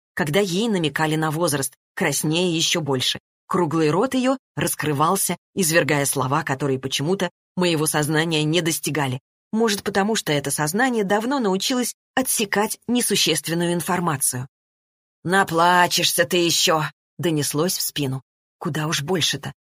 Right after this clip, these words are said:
На автобус я опоздала". И до института пришлось нестись галопом. Срезать вот решила через узкую кишку Завязьего переулка, слепую, как аппендикс. А тут Вадик с его обнимашками,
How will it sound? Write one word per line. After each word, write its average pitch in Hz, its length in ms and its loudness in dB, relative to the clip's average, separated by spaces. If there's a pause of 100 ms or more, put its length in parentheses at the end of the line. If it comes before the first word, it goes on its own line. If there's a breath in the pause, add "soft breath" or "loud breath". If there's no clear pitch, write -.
(180)
На 175 160 0
автобус 226 600 -4
я 151 240 -2
опоздала". 151 580 -4 (600)
И 190 100 -2
до 151 100 0
института 151 560 -2
пришлось 156 540 -2
нестись 160 420 -4
галопом. 147 560 0 (260)
Срезать 247 480 -2
вот 143 160 -2
решила 185 380 0
через 190 400 0
узкую 262 460 0
кишку 233 460 -2 (200)
Завязьего 185 640 2
переулка, 196 640 0 (180)
слепую, 254 580 0
как 190 220 -2
аппендикс. 139 640 -2 (400)
А 175 120 0
тут 214 220 0
Вадик 165 400 2
с - 80 -2
его 156 200 2
обнимашками, 165 720 0